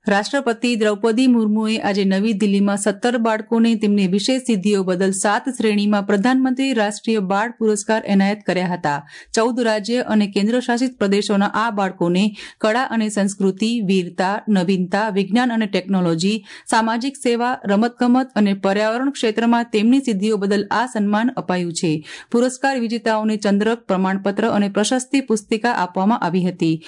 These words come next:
બાળકોને શુભેચ્છાઓ પાઠવતા શ્રીમતી મુર્મુએ કહ્યું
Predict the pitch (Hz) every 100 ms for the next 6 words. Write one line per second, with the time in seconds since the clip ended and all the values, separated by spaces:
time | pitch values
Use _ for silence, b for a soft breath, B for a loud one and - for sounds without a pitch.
0 | B B 214 214 233 262 277 247 214 226
1 | 240 240 247 208 208 214 220 208 202 262
2 | 233 220 226 202 202 202 196 196 190 190